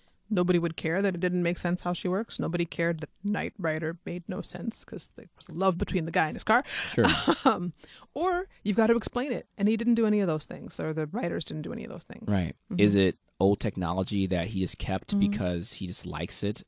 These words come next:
Speaker 2: I
Speaker 1: Yeah.
Speaker 2: mean, nothing.
Speaker 1: Mm-hmm.
Speaker 2: But it was cool that it was a hoopty. I mean, it's very black,
Speaker 1: Yeah,
Speaker 2: right?
Speaker 1: yeah, definitely. Oh, yeah, totally.
Speaker 2: That's black,
Speaker 1: Mm-hmm.
Speaker 2: you know.
Speaker 1: Yeah. I mean, the black culture references were also quite interesting, but anyway. Mm-hmm.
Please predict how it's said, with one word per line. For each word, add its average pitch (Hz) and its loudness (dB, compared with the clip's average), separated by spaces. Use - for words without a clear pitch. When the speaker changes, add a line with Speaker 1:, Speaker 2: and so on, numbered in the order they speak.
Speaker 2:
I 90 -4
Speaker 1:
Yeah. 92 -2
Speaker 2:
mean, 87 -2
nothing. 98 0
Speaker 1:
Mm-hmm. 185 0
Speaker 2:
But 123 6
it - 10
was 135 6
cool 127 4
that 107 8
it 110 4
was 101 2
a 92 2
hoopty. 123 0
I - -16
mean, 95 2
it's - 0
very 90 4
black, 90 4
Speaker 1:
Yeah, - 4
Speaker 2:
right? 87 2
Speaker 1:
yeah, 160 2
definitely. 175 -4
Oh, 277 6
yeah, 190 0
totally. 160 -2
Speaker 2:
That's - -2
black, 190 2
Speaker 1:
Mm-hmm. 175 2
Speaker 2:
you 170 0
know. - 8
Speaker 1:
Yeah. 175 2
I - 0
mean, 381 4
the 381 4
black 440 0
culture 339 0
references 180 -2
were 202 -4
also - -8
quite 190 -8
interesting, 196 -6
but 190 -4
anyway. 175 -4
Mm-hmm. 175 0